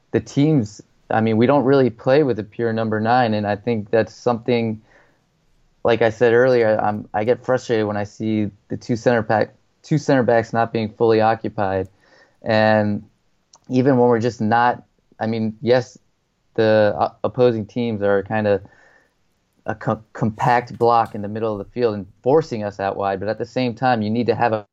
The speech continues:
a presence in the middle and someone you can play the ball to that will keep things, keep things connected, and then still also be able to go at the defense, turn and dribble at them and put them on their heels. And that's just something that,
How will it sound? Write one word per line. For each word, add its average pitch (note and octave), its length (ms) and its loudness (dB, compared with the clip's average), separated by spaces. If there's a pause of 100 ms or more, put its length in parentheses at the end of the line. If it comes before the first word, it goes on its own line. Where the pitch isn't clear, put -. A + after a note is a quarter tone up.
(100)
a G#2 80 -8
presence A2 520 -2
in G#2 100 -6
the G2 80 -4
middle G#2 440 0 (340)
and - 100 -8
someone A#2 240 0
you A2 100 -4
can G2+ 120 -6
play A2 160 -2
the G#2 60 -2
ball G#2+ 240 2
to G#2+ 200 -4
that G2+ 100 2
will G2 240 0 (360)
keep A#2 240 -6
things, G#2+ 600 -2 (500)
keep - 200 -4
things C#3+ 200 2
connected, A#2 460 0
and G#2+ 140 0
then G#2+ 140 0
still A#2+ 540 2 (300)
also A2+ 280 0
be A2 220 -2
able G#2+ 200 0
to G#2 440 -4 (340)
go B2 220 4
at C3+ 200 2
the A#2+ 60 -8
defense, G2 540 -10
turn C3+ 480 -2 (320)
and A2 160 -8
dribble A#2+ 260 2
at B2 220 2
them G2+ 180 -6
and F#2+ 140 -10
put - 180 -6
them A2 320 0
on A2 180 -2
their G#2 140 -2
heels. G#2 580 0
And G2+ 400 -6 (340)
that's G#2+ 120 -4
just - 400 -2 (280)
something A#2+ 580 -2
that, G#2+ 260 2